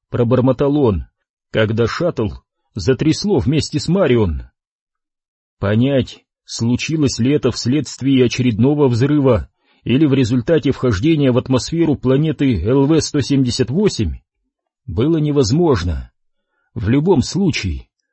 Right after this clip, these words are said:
время истекало. Хупер подошёл к капсуле и включил её. Загорелся маленький экран. Нарцисс проводил своё инспектирование. При повторном просмотре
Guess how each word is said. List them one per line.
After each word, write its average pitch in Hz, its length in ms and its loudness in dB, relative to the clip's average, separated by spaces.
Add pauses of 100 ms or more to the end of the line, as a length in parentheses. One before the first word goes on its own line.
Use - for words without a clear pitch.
время 123 640 0
истекало. 120 920 -2 (1160)
Хупер 120 520 2
подошёл 113 480 0
к - 60 -14
капсуле 107 560 -2 (320)
и 113 100 -2
включил 139 560 0
её. 80 260 0 (560)
Загорелся 120 720 2
маленький 123 480 2
экран. 117 520 0 (440)
Нарцисс 123 720 -2
проводил 151 520 2
своё 151 400 0
инспектирование. 127 1040 0 (800)
При 110 140 0
повторном 135 580 0
просмотре 127 760 0